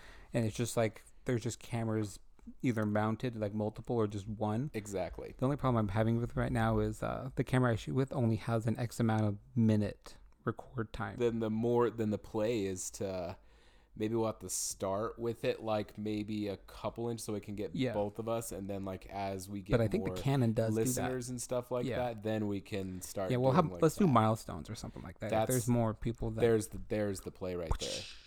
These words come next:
Speaker 2: because it's, it's like the, I, I want to capture the, the viral, like, "Listen to this two-minute clip.
Speaker 1: Yeah.
Speaker 2: Was that funny? If you think it's funny, check out our podcast."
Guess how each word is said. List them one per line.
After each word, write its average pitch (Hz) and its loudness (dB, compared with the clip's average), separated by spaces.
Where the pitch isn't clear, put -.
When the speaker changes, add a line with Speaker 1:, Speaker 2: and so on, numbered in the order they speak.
Speaker 2:
because 101 -4
it's, 101 -4
it's 113 -2
like 95 -4
the, 101 0
I, 120 4
I 123 4
want 117 0
to 98 -2
capture 98 -6
the, 90 -8
the 107 0
viral, 101 2
like, 95 -4
"Listen 139 -2
to 131 -2
this 123 -2
two-minute 123 -6
clip. - -4
Speaker 1:
Yeah. 123 0
Speaker 2:
Was 104 -2
that 104 2
funny? 113 -2
If 113 -4
you 101 -4
think 113 0
it's 110 -2
funny, 120 0
check - -2
out 107 0
our 104 2
podcast." - 0